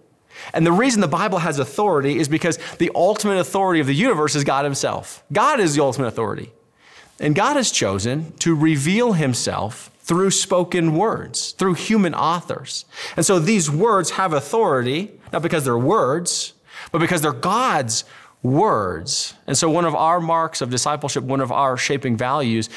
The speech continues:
is that we want to live under, as believers, the Bible's authority.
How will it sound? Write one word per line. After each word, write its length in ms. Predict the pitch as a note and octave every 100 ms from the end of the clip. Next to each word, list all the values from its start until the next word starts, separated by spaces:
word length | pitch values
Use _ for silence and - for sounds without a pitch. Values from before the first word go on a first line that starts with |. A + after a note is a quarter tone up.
| -
is 80 | C#3+
that 80 | D3+
we 80 | D3+
want 180 | C#3+
to 60 | C3+
live 460 | C3 F3+ E3 C#3 -
under, 640 | C#3+ G3 F3+ B2 B2+ F3 D#3+
as 140 | B2+
believers, 920 | A#2+ B2+ D#3 G3+ B2+ A2+ F3+ - - - _ _ _ _ _ - - -
the 80 | A#2+
Bible's 720 | C3 D#3 E3+ C#3+ C3 B2 - -
authority. 760 | C3 F#3 G3 E3+ B2 G#2 F#2+